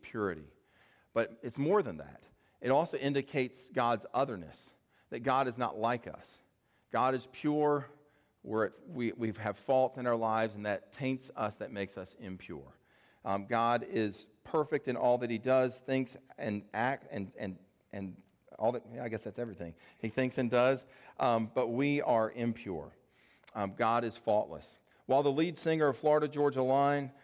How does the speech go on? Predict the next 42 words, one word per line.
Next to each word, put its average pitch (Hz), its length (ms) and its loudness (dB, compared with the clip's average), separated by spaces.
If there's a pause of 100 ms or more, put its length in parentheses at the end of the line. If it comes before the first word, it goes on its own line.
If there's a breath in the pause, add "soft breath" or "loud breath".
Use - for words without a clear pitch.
(460 loud breath)
croons 160 360 2
about 131 220 4
his 113 140 0
girlfriend, 139 640 2
some 123 120 -8
of 107 120 -4
y'all 110 160 2
remember 117 240 -2
this 117 180 -4
song 120 220 0
from 113 120 -12
several 101 260 -4
years 127 240 -2
ago, 123 260 2
that 107 140 -6
she 104 180 -8
is 92 120 -6
holy, 139 420 2
holy, 107 360 -2
holy. 139 480 0 (320 loud breath)
She 202 220 0
may 170 180 4
be 151 180 0
a 120 120 -2
great 113 520 -2
person. 185 500 -2 (380 loud breath)
She 180 240 0
may 160 180 4
be 151 160 -2
really 185 420 2
wonderful. 196 560 2
I'm 85 60 -8
sure 196 200 2
she 196 260 0
is. 220 320 0
I'm 104 120 -6
not, 143 160 2
not, 147 200 0
no 139 140 0
slight 196 340 0
of 151 60 -2
her. 156 340 -2